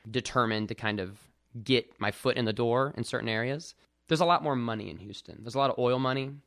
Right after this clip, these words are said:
There's a lot of people who want to buy expensive artworks for their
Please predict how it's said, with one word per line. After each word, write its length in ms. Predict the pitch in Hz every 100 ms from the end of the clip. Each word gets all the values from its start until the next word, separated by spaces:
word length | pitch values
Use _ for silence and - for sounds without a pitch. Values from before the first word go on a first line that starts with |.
| _ -
There's 120 | 113
a 40 |
lot 120 | 117
of 60 | 117
people 260 | 123 117 107
who 120 | 113
want 540 | 104 113 123 - - -
to 80 |
buy 480 | 113 120 117 110 113 -
expensive 460 | 113 - 120 113 110
artworks 480 | 113 117 113 113
for 140 | - 113
their 320 | 104 104 107